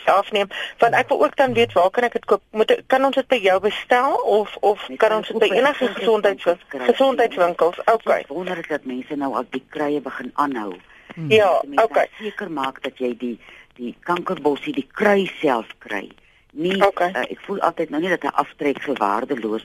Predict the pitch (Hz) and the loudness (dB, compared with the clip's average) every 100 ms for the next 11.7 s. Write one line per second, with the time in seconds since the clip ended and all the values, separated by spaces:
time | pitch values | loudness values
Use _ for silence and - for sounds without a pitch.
0 | - 104 - 107 - - 214 214 185 175 | -12 -18 -10 -10 -10 0 4 6 4 0
1 | - 175 151 214 208 175 - 175 160 160 | -4 -8 -2 4 4 4 0 -6 -8 -4
2 | 143 - 196 - 185 - 156 - 123 123 | -4 0 -2 -2 -10 -2 -2 -4 -10 -8
3 | - 139 - 143 123 120 101 - - 135 | -2 -2 -2 -8 -6 -6 -6 -16 -18 -14
4 | 113 104 104 - - - 117 127 - 131 | -14 -8 -8 -8 -12 -4 0 0 -2 -4
5 | 120 110 104 120 127 - 113 - - - | -4 0 2 2 -2 -4 -8 -8 -10 -12
6 | - - _ _ _ _ _ - - - | -16 -20 _ _ _ _ _ -16 -10 0
7 | 254 - 247 214 233 220 - 196 226 226 | 0 2 2 4 4 4 2 2 4 4
8 | 254 277 294 - 311 302 262 - 240 226 | 2 2 0 2 2 4 2 2 2 4
9 | - 220 220 - - - - - 175 180 | 4 2 2 -10 -14 -14 -2 4 6 6
10 | 208 - - - - 220 285 339 - 208 | 4 0 -8 -2 0 2 2 2 0 2
11 | 240 254 262 220 220 220 | 4 4 4 2 4 2